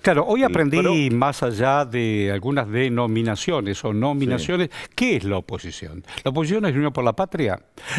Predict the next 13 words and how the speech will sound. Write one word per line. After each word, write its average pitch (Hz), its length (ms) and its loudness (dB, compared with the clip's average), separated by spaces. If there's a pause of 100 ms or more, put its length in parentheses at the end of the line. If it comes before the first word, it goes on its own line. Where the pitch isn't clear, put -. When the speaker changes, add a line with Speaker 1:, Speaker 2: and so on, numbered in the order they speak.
Speaker 1:
la 165 340 4
oposición 160 680 -2
es - 80 -8
el 117 120 -2
radicalismo, 113 680 -4 (240)
la 185 160 4
oposición 220 640 0
son 226 240 0
los 151 160 0
diputados 139 600 0
que 139 100 0
alguna 135 320 0
vez 131 340 0